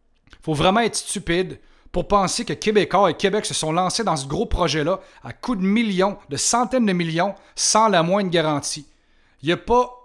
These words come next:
un dirigeant d'entreprise comme Québécois qui serait assez stupide pour se lancer là-dedans les yeux fermés, sachant que Gary Bettman a rien promis.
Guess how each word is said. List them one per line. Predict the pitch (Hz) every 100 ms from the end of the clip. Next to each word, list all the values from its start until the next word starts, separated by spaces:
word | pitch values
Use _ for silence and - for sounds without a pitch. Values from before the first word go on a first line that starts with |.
| _ _ _ _ _ _ _ -
un | 254
dirigeant | 196 151 190 175
d'entreprise | 214 180 170 - 208 196
comme | 165
Québécois | 170 156 147 190 214
qui | -
serait | -
assez | 151 - 170
stupide | - - 233 - 165 185 135 - _ _ _ _ _ _
pour | 151
se | - 185
lancer | 170 208
là-dedans | 180 156
les | 190 156 151
yeux |
fermés, | 180 165 147 156 202 - _ _ _ _ _ -
sachant | - 190 - 233
que | 175
Gary | 147 190 214
Bettman | 185 175 165 185 214 202 - _ _
a | 151
rien | 147 170 196
promis. | - 151 139